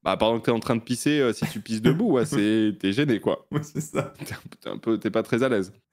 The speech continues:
Speaker 1: Surtout, c'est, surtout si c'est la personne chez qui c'est, c'est-à-dire que tu ressors et tu fais
Speaker 2: <laughs> C'est vraiment les
Speaker 1: Désolé.
Speaker 2: chiottes de Caradoc, quoi. <laughs> Ça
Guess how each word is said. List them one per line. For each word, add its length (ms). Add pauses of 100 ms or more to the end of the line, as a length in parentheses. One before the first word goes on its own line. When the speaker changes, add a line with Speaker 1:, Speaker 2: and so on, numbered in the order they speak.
(340)
Speaker 1:
Surtout, 300
c'est, 180
surtout 240
si 120
c'est 120
la 100
personne 300
chez 120
qui 120
c'est, 100
c'est-à-dire 280
que 80
tu 120
ressors 320
et 60
tu 120
fais 140 (100)
Speaker 2:
<laughs> 120
C'est 240
vraiment 280
les 80
Speaker 1:
Désolé. 140
Speaker 2:
chiottes 140
de 80
Caradoc, 480
quoi. 200
<laughs> 20
Ça 180